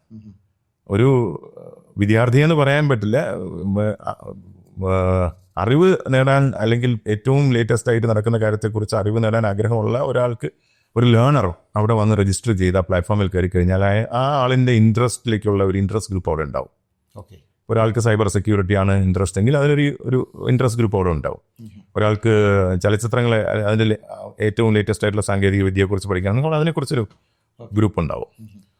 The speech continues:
Speaker 2: ഒരാൾക്ക് സ്പോർട്സിലാണ് താല്പര്യമെങ്കിൽ അതിന-, അതിനൊരു ഗ്രൂപ്പ് ഉണ്ടാവും. ഒരാൾക്ക് അനിമേഷനാണ് ഇൻട്രസ്റ്റ് എങ്കിൽ അതിനൊരു ഗ്രൂപ്പ് ഉണ്ടാവും.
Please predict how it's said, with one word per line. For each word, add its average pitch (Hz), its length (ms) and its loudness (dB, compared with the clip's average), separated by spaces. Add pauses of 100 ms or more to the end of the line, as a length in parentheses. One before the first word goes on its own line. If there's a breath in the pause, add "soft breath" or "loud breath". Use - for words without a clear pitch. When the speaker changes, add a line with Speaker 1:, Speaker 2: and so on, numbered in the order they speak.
(120)
Speaker 2:
ഒരാൾക്ക് 113 220 0
സ്പോർട്സിലാണ് 123 600 0
താല്പര്യമെങ്കിൽ 110 440 0
അതിന-, 113 380 0
അതിനൊരു 107 220 4
ഗ്രൂപ്പ് 95 240 0
ഉണ്ടാവും. 69 260 -6 (280)
ഒരാൾക്ക് 113 320 0
അനിമേഷനാണ് 110 540 2
ഇൻട്രസ്റ്റ് 98 340 -2
എങ്കിൽ 101 140 -2
അതിനൊരു 110 260 2
ഗ്രൂപ്പ് 90 280 -2
ഉണ്ടാവും. - 240 -12